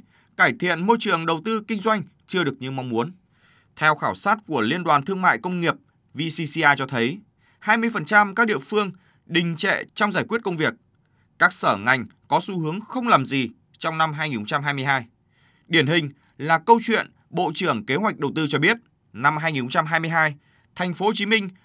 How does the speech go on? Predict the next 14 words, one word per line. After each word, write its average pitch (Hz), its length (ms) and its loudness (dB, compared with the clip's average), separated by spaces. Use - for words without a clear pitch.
hỏi 135 300 0
Bộ 156 380 -2
năm 185 220 0
trăm 190 280 -2
tám 175 200 2
mươi 220 120 -4
tư 196 80 -4
văn 156 160 -2
bản 110 220 6
và 180 120 0
Bộ 185 200 0
đã 214 140 2
trả 214 140 2
lời 131 360 2